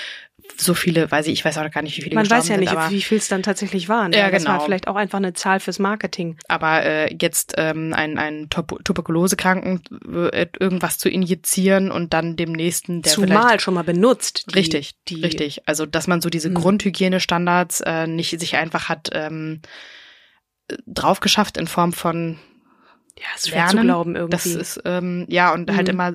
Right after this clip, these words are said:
Speaker 1: sagen, ja, der Glaube richtet's. Hm, wenn du richtig glaubst und richtig liebst, Jesus richtig liebst, dann wirst du auch gesund.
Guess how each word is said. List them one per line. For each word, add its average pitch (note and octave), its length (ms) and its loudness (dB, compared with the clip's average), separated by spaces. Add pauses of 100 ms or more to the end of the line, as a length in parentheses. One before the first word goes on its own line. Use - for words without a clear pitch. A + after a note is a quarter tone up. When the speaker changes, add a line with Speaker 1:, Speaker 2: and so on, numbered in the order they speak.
(140)
Speaker 1:
sagen, F3 380 -2
ja, F3+ 120 -2
der F3 180 0
Glaube F3+ 380 0
richtet's. B3+ 560 -4 (500)
Hm, F#3 360 2
wenn F3 140 4
du F#3 80 2
richtig G#3+ 420 2
glaubst E3+ 640 2
und E3+ 160 -4
richtig G3 380 0
liebst, F3+ 560 2
Jesus F3 320 0
richtig F3 400 -6
liebst, F3+ 340 0
dann E3 140 -2
wirst E3+ 180 -2
du D#3 60 0
auch D3+ 180 -2
gesund. E3 420 0